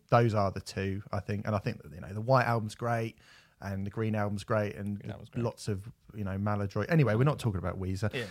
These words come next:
Speaker 2: yeah.
Speaker 1: Um, go and sign up to the pa-, if you want, if you, hey, if you like that chat, just imagine what the three-hour one's
Speaker 2: <laughs>
Speaker 1: like. Cool.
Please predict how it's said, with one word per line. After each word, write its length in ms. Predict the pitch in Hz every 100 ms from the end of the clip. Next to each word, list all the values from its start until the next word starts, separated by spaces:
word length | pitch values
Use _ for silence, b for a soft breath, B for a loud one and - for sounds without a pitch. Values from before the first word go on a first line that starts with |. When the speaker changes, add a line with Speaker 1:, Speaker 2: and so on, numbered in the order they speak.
| 85
Speaker 2:
yeah. 200 | 127 120
Speaker 1:
Um, 200 | 123 131
go 240 | 156 220 233
and 100 | 202
sign 240 | 175 170
up 140 | 160
to 80 | -
the 80 | 135
pa-, 100 | -
if 140 | 151
you 60 | 175
want, 140 | 233
if 140 | 185 139
you, 140 | 220
hey, 400 | 147 117 135 113 98
if 120 | 110
you 40 |
like 180 | 160 180
that 240 | 139 151 - _ _ -
chat, 360 | - - - -
just 180 | 170 135
imagine 380 | 135 143 123
what 160 | 127 151
the 80 | 110
three-hour 520 | 202 143 143 151 117
one's 280 | 107 104 107
Speaker 2:
<laughs> 40 | 165
Speaker 1:
like. 360 | 107 - -
Cool. 460 | - 180 139 110